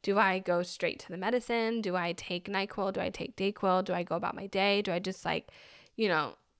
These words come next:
take something and then move on? Or do I let my body rest? Like, what's my process? And so my personal process when I'm sick is I don't take medicine at all. I drink tea. I sleep as much as I can.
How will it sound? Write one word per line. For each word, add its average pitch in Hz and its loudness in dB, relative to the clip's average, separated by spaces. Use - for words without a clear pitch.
take 220 4
something 190 0
and 190 0
then 165 -4
move 208 4
on? 214 2
Or 180 2
do 202 2
I 185 2
let 170 -2
my 160 -4
body 160 -4
rest? 247 4
Like, 202 -4
what's 202 0
my 180 -2
process? 180 0
And 196 -8
so 190 -4
my 180 -4
personal 185 -6
process 185 -2
when 175 -8
I'm 180 -8
sick - -4
is 180 -4
I 190 2
don't 214 0
take 190 -6
medicine 185 -2
at 196 2
all. 180 2
I 185 -6
drink 196 -6
tea. 226 -2
I 190 0
sleep 214 -2
as 208 -2
much 202 -2
as 202 -4
I 190 0
can. 180 -2